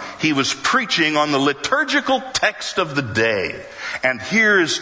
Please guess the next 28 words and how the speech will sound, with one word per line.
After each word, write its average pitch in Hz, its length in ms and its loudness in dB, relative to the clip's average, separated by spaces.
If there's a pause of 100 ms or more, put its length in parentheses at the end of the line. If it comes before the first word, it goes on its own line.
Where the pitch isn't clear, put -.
what 139 220 0
the 123 60 -2
text - 420 -2
was. 107 520 0 (280)
"What 185 580 0
think 156 440 -2
ye 135 500 0 (480)
of 117 220 0
Christ? - 600 -2 (1000)
Whose 123 220 0
son 107 420 0 (300)
is 92 220 0
he?" - 220 -4 (1500)
And 147 80 2
I - 20 4
want 190 140 4
to 160 60 0
read 151 300 0
you 123 200 2
John 123 320 0
Stott's 120 440 0
description - 680 -2
of 90 80 -2
what 98 120 2
occurred 101 420 0
that 101 180 0
Sunday 92 340 0
morning. 95 360 0